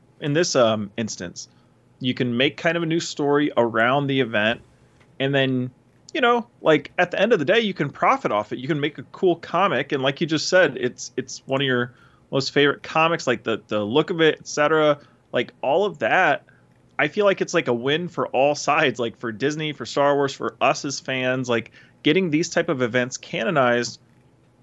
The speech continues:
you know, to me, it's great for the Tartakovsky Clone Wars, but it's also great in general for canon as a whole, because that means they can continue to cherry pick from Legends to make,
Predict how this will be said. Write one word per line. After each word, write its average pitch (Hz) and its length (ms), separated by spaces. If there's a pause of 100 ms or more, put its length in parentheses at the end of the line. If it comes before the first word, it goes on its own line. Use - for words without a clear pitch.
(380)
you 156 140
know, 143 100
to 139 160
me, 170 460 (640)
it's 143 200
great 156 460
for 139 300
the 117 180
Tartakovsky 156 680
Clone 127 260
Wars, 123 240
but 131 160
it's 127 140
also 175 420
great 131 340
in 131 120
general 120 520 (600)
for 127 240
canon 131 460
as 120 180
a 110 40
whole, 156 680 (520)
because 135 240
that 156 200
means 147 240
they 135 140
can 135 200
continue 135 500
to 117 120
cherry 135 340
pick 131 240
from 113 220
Legends 127 720 (360)
to 131 240
make, 127 520